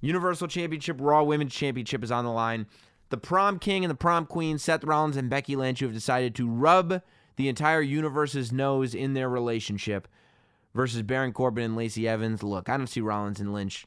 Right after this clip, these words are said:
losing their titles. Um, but, you know, all my life I've tried to avoid couples that, uh, wear matching T-shirts. When, uh, my wife and I go to Disneyland, uh, and, and she goes, "Oh, do you wanna wear matching T-shirts?" I go like this, "No, of course I do not."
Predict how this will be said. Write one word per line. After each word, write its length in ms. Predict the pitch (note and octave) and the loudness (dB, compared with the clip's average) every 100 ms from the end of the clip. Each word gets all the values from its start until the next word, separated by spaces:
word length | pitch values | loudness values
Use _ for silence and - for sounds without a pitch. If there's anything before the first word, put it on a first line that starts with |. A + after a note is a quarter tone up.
| - | -6
losing 300 | A2 G#2 G#2 | -4 -2 -4
their 100 | F#2 | -4
titles. 540 | A2 G#2 F#2 - - _ _ _ _ | -2 -2 -4 -8 -14 _ _ _ _
Um, 520 | - A2 G#2+ G2+ G2 F#2 - - _ _ _ _ _ - _ _ _ _ | -4 -2 0 -2 -6 -8 -10 -12 _ _ _ _ _ -20 _ _ _ _
but, 380 | C#3 C3+ A#2+ - _ - - | 4 6 4 0 _ -20 -20
you 300 | - B2+ B2+ | -8 -2 0
know, 140 | A2 | 0
all 220 | G#2 C3+ | 4 4
my 140 | C3+ B2+ | 4 2
life 280 | A#2 A2 A#2 | 2 0 -2
I've 140 | G#2 | -4
tried 240 | B2 A2+ | -2 -2
to 100 | G#2+ | 0
avoid 320 | G#2+ G#2 G#2+ E2+ | -2 -2 -4 -2
couples 440 | A2+ A2 G#2 F#2 | -4 -2 -6 -4
that, 240 | G2+ G2 | -6 -4
uh, 220 | F#2 F2+ D#2 | -4 -4 -4
wear 200 | G#2 G#2+ | -2 -2
matching 360 | G2+ G2+ - F2+ | -2 -4 -6 -6
T-shirts. 580 | G2 F2 F2+ F2+ - - _ _ _ - | -6 -6 -8 -12 -20 -20 _ _ _ -4
When, 260 | A2 A2 | -2 0
uh, 260 | A2 G#2+ G#2+ | 0 0 2
my 160 | A2 | 0
wife 260 | A2+ B2+ C3 | 2 0 0
and 60 | C3 | -2
I 80 | |
go 100 | B2 | 0
to 80 | A#2+ | -2
Disneyland, 680 | G#2+ B2 B2+ A#2+ B2 B2+ C3+ _ _ _ - | -2 -2 -2 -2 -2 -4 -6 _ _ _ -8
uh, 500 | G#2+ G#2+ G#2+ G#2 G2+ - | -2 0 0 0 -2 -4
and, 420 | A2 A2 G2+ - | -2 -2 -2 -4
and 200 | A2 G#2 | -4 -2
she 160 | - A#2 | -4 -2
goes, 260 | A#2 G#2+ | -2 0
"Oh, 180 | F3 G#3+ | 2 2
do 40 | D#3+ | 2
you 80 | |
wanna 120 | D#3+ F3 | 2 2
wear 120 | E3 | 0
matching 320 | D#3+ E3 C#3+ | 0 -2 -4
T-shirts?" 400 | C#3+ D#3 D#3+ D3 | -4 -4 -4 -4
I 80 | A#2+ | -2
go 120 | B2 | 0
like 160 | A2 - | -2 -2
this, 300 | G2+ F2+ - | -4 -4 -6
"No, 380 | A#2 A2+ G2 E2+ | -2 0 0 -2
of 100 | F#2+ | -4
course 200 | - A2 | -4 -4
I 60 | G2+ | -4
do 120 | G2 | -2
not." 440 | F#2+ F#2 - - | -2 -4 -8 -20